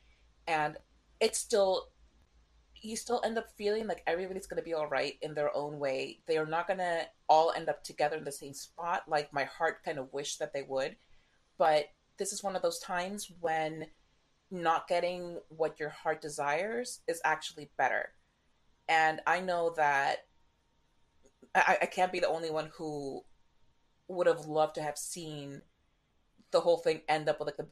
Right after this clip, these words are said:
a, a big meal at Cafe Tropical and, you know, they're all there together. But I think this was a million times better because it shows them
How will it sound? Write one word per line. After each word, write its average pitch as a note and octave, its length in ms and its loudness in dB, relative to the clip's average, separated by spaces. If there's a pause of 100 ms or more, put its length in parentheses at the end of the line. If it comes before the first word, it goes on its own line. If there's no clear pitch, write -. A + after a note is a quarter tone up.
a, D#3 40 2
a D3+ 140 -2
big D#3 180 -2
meal D3 380 -2
at C#3+ 100 -2
Cafe D3 280 -4
Tropical C3+ 680 -2
and, C3 260 -8
you C3+ 80 -12
know, C3+ 360 -4 (1040)
they're D#3 200 8
all C#3+ 520 6 (280)
there D#3 140 2
together. G#3+ 480 0 (160)
But D3+ 320 2 (160)
I F3 120 6
think E3 220 -10
this D#3 140 -8
was - 240 -8 (180)
a F3 60 -8
million F3 300 -2
times E3+ 200 -12
better F3+ 320 2
because - 300 -10
it F3 60 -8
shows F3 460 -2
them D#3 320 -2